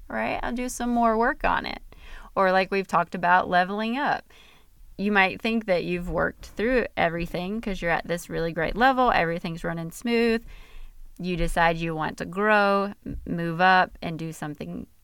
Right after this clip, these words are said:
else, and you get there, and now these things you're, are hitting again. It's not that you've regressed,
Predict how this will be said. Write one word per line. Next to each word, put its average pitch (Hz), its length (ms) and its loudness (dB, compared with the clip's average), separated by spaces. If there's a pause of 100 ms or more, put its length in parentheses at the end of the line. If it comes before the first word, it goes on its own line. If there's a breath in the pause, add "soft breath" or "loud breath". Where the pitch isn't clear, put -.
(120)
else, 208 600 2 (340 soft breath)
and 180 200 0
you 165 80 0
get 160 260 -2
there, 214 400 6
and 180 180 -2
now 170 600 2
these 170 260 -8
things 160 680 -6 (360)
you're, 170 300 -4 (200)
are 170 140 2
hitting 180 420 0
again. - 460 -8 (340 soft breath)
It's - 200 -10
not 190 240 6
that 185 140 4
you've 175 240 0
regressed, 165 880 2